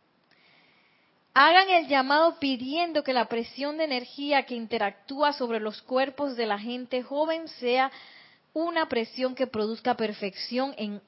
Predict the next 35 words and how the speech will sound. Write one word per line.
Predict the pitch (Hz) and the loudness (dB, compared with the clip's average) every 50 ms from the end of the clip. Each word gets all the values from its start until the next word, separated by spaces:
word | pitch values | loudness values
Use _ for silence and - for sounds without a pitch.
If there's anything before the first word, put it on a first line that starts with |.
| _ _ - | _ _ 0
arte, | 285 311 339 339 339 330 320 - 330 330 330 - | 2 4 4 4 2 -2 -4 -2 -4 -4 -4 -6
en | - 226 220 214 214 226 247 | -8 -8 -8 -6 -6 -8 -8
música | 294 339 349 339 - 330 - - - - - | -8 -10 -10 -10 -10 -4 -2 0 -2 0 -2
y | 226 220 220 | -4 -4 -4
en | 214 214 214 208 | -4 -4 -8 -10
toda | - - 339 330 302 | -6 -2 0 2 2
actividad | 277 - - _ - 220 214 208 208 208 214 208 | 0 0 -6 _ -14 -10 -6 -2 0 0 0 0
buena. | 196 208 196 190 185 185 | 0 -2 -4 -4 -6 -6
Y | 202 214 | -6 -6
es | 233 - | -6 -6
que | - - - | -10 -8 -6
esto | 220 220 220 - 233 | -6 -6 -6 -6 -6
me | 233 208 | -6 -6
gustó. | 196 180 175 165 - - 160 156 - | -6 -6 -8 -10 -12 -14 -16 -16 -18
<laughs> | _ _ _ _ _ _ _ _ _ _ _ - - - 1077 1077 1077 427 - _ - - _ - 415 - _ - - - - - - - _ - - | _ _ _ _ _ _ _ _ _ _ _ -20 -20 -20 -20 -16 _ -16 -16 _ -20 -20 _ -12 -12 -12 _ -8 -10 -10 -10 -14 -20 -20 _ -12 -6
Sí, | - 277 277 285 269 262 269 285 320 - _ - - - - - - _ _ _ _ _ _ _ _ | -4 -2 -2 -2 -4 -6 -8 -8 -10 -12 _ -20 -20 -20 -20 -20 -20 _ _ _ _ _ _ _ _
eh, | - - 226 226 226 220 214 208 196 180 165 - - _ _ _ _ _ _ | -4 0 0 2 2 2 2 0 -2 -4 -6 -8 -14 _ _ _ _ _ _
me | 214 226 247 247 | -6 -4 -4 -2
encantó | 240 226 254 247 240 233 214 254 254 | -2 -2 0 -2 -2 0 0 0 0
porque, | 254 294 302 311 277 277 254 233 220 202 - - - - _ _ _ _ 196 | 2 0 0 0 0 0 0 0 0 -2 -8 -14 -20 -20 _ _ _ _ -14
digo, | 233 262 277 262 214 | -12 -6 -2 0 0
yo | 214 220 220 | 0 0 -2
tengo | 247 254 262 262 269 262 | -4 -8 -8 -8 -6 -4
la | 247 220 196 185 202 | -2 -2 -4 -4 -6
inclinación | 214 202 220 214 202 202 202 202 - 240 233 | -10 -10 -12 -12 -10 -10 -10 -10 -10 -10 -10
esa | 240 247 277 269 | -8 -6 -4 -4
por | 233 208 196 | -4 -4 -4
la | 196 185 185 | -4 -2 -2
parte | 220 214 220 - | -4 -4 -2 -2
artística | 247 240 226 - 247 240 220 - - 220 - 233 233 262 - _ _ _ _ _ _ _ _ _ _ _ _ _ _ _ _ _ _ _ _ _ _ | -2 -4 -4 -6 -8 -8 -8 -8 -12 -8 -6 -6 -6 -6 -10 _ _ _ _ _ _ _ _ _ _ _ _ _ _ _ _ _ _ _ _ _ _
y | 240 240 | 0 2
a | 233 | 2
veces | 226 226 226 247 262 262 | 2 2 0 0 0 0
uno | 269 277 277 285 285 | 0 -2 -2 -2 -2
no, | 277 269 269 262 262 269 269 269 262 254 240 233 226 220 208 196 190 190 | -2 -2 0 0 2 2 2 2 2 2 2 2 0 0 -2 -4 -6 -8